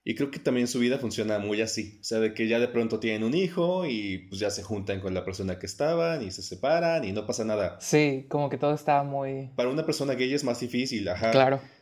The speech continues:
Speaker 1: De el closet y luego decirlo a los amigos y luego a la familia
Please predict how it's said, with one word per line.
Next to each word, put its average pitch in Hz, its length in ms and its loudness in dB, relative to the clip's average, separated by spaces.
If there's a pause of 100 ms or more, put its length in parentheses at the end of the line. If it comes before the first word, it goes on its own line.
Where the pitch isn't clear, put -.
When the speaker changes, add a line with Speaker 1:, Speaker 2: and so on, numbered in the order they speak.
(140)
Speaker 1:
De 104 800 2
el 113 200 0
closet 120 800 0
y 104 60 -2
luego 120 260 2
decirlo 147 560 2
a 131 40 4
los 104 200 -2
amigos 98 580 -2
y 92 100 -4
luego 117 420 2
a 156 140 6
la 127 80 -2
familia 104 580 -2